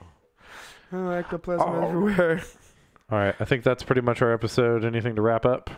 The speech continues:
Speaker 2: Anything else you wanna say?
Speaker 1: Uh, no, except for like us on Facebook, follow us on Twitter, follow us on Instagram. Uh, go to our YouTube homepage
Speaker 2: Mm-hmm.
Speaker 1: and like us and subscribe on there, please.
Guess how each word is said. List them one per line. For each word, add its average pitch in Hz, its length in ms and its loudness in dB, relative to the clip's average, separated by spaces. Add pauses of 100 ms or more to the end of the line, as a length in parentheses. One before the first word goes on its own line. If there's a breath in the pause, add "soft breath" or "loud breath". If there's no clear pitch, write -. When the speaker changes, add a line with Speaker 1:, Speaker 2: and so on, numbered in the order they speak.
(200)
Speaker 2:
Anything 110 400 -6
else 107 260 -4
you 113 80 -4
wanna 113 160 -4
say? 120 400 -2
Speaker 1:
Uh, 107 500 0
no, 123 440 0
except 123 400 -4
for 113 720 0
like 123 260 -2
us 127 100 -6
on 127 140 -4
Facebook, 135 680 -4 (180)
follow 113 280 0
us 113 140 -6
on 110 100 -8
Twitter, 110 460 0
follow 104 300 0
us 104 160 -6
on 101 600 -4
Instagram. 104 840 -8 (520 soft breath)
Uh, 104 260 0
go 117 200 0
to 113 140 2
our 107 200 2
YouTube 117 680 -6
homepage 120 800 -4
Speaker 2:
Mm-hmm. - 80 -10
Speaker 1:
and 104 540 -8
like 107 280 -2
us 104 260 -4
and 98 120 -14
subscribe 107 580 -2
on 101 360 -6
there, 113 280 -2
please. 110 640 -8